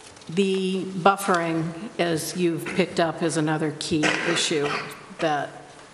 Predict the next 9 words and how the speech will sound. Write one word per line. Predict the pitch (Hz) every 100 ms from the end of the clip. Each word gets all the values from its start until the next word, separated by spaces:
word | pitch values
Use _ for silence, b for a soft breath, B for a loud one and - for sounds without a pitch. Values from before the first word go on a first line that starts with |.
| -
we | 170 170
will | 170 160
wanna | 156 165 156
see | - 156
on | 147 147 151 - - - -
plans | - 160 143 123 -
in | 160
the | 143
future, | - 156 -